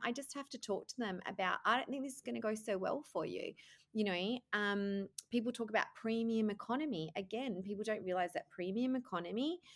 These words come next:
um, doesn't suit small children so well because you can't put the arms up.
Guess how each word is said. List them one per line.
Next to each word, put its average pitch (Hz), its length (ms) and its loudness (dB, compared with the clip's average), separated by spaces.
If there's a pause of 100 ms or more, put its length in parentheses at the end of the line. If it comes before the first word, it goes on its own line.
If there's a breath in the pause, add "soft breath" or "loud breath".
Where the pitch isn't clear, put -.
(260 loud breath)
um, 220 220 4
doesn't 240 400 -2
suit - 580 -4
small 185 360 -2
children 165 440 -2
so 160 200 0
well 151 240 2
because - 240 -6
you 185 80 -10
can't 208 320 -4
put 214 120 -6
the - 160 -8
arms 160 360 -2
up. - 160 -2